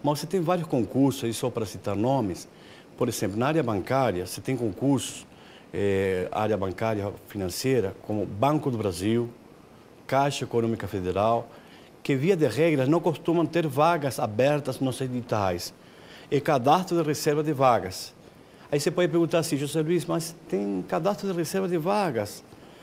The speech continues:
Será que devo prestar um concurso público para o Banco do Brasil, para a Caixa Econômica Federal, que historicamente funciona assim, a seleção, através de concurso público democrático?"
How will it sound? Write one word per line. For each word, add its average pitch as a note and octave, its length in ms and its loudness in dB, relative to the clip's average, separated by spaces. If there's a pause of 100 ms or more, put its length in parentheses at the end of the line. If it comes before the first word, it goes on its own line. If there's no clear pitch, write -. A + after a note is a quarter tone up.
(300)
Será G#3 240 0
que F3+ 120 2
devo D#3+ 160 6
prestar C#3+ 240 0
um C#3 40 0
concurso A#2+ 320 -2
público C#3+ 360 0
para B2 120 2
o A2+ 40 0
Banco B2+ 260 2
do A2+ 60 0
Brasil, A2 440 2
para A#2 160 0
a - 20 -4
Caixa C3+ 280 -2
Econômica A#2 380 -2
Federal, A#2+ 260 2
que - 80 -8
historicamente B2 520 0
funciona A#2 340 -2
assim, C#3 200 -2
a B2 60 0
seleção, A2+ 460 -2 (260)
através A2+ 320 2
de A#2+ 80 0
concurso G#2 320 -2
público C#3 420 2
democrático?" D3 680 -2